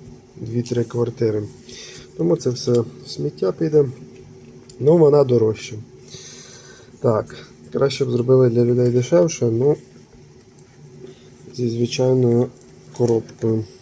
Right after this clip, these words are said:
Чи деякі взагалі без коробки продають дозиметри китайці. І, о, їх я хвалю. Там взагалі немає коробки, просто прилад, так в целофані. Зато дешевше.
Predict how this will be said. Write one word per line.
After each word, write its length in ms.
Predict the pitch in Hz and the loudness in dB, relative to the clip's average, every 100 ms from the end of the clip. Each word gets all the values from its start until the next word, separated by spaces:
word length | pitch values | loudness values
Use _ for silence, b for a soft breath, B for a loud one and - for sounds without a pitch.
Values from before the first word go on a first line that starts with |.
| B B - | B B -4
Чи 120 | 131 127 127 | 0 0 0
деякі 420 | 131 139 131 131 | 4 4 4 -2
взагалі 340 | 127 127 131 | 0 2 2
без 180 | 117 113 | 2 0
коробки 440 | - 117 113 - 117 | -2 0 0 -2 -8
продають 360 | - 113 117 | -4 -2 -2
дозиметри 600 | 113 117 151 156 131 120 110 - | -2 2 4 2 2 -2 -4 -8
китайці. 580 | 120 - 117 113 - 117 B B B - | -10 -4 -2 -2 -4 -4 B B B -12
І, 140 | 127 - | -10 -6
о, 100 | 127 | -2
їх 360 | 127 139 165 - | -2 0 -2 0
я 60 | |
хвалю. 360 | 123 - 113 110 | -4 -2 -2 -2
Там 180 | 117 123 | -4 -2
взагалі 300 | 127 139 127 | -2 -2 -2
немає 280 | 113 113 113 | -2 -4 -6
коробки, 400 | 170 220 - 120 | -4 -6 -6 -10
просто 260 | 120 113 160 | -8 -8 -10
прилад, 380 | 156 196 170 131 | -4 -2 -2 -4
так 100 | 123 | -8
в 40 | - | -8
целофані. 520 | 117 113 123 120 113 - B B B B B B B | -8 -6 -2 -2 -2 -8 B B B B B B B
Зато 260 | 139 156 185 | 0 2 2
дешевше. 800 | 143 - 117 113 110 - 113 | 0 0 -2 -2 -4 -8 -6